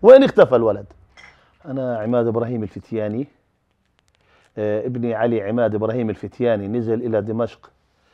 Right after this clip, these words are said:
بسبعة وعشرين ستة، وحكى معي الساعة السابعة مساء، وبعد السابعة انقطع الاتصال بيني وبين ابني. كان معاه رفيق طريق من، آه، من فلسطين، بس معاه جواز أردني،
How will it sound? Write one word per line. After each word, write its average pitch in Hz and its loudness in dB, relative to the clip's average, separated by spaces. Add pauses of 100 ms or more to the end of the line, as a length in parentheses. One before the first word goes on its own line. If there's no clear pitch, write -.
(240)
بسبعة 127 0
وعشرين 117 -4
ستة، 139 0 (1000)
وحكى 104 -6
معي 120 -2
الساعة 117 -4
السابعة 110 -4
مساء، 123 -2 (640)
وبعد 123 -2
السابعة 123 0
انقطع 123 -6
الاتصال 120 -4
بيني 127 -4
وبين 113 -6
ابني. 101 -10
كان 131 -4
معاه 120 -4
رفيق 120 -6
طريق 131 -2 (960)
من، 117 -6
آه، 110 -8 (220)
من 127 -4
فلسطين، 131 -2
بس 127 -4
معاه 127 2
جواز 127 2
أردني، 117 -2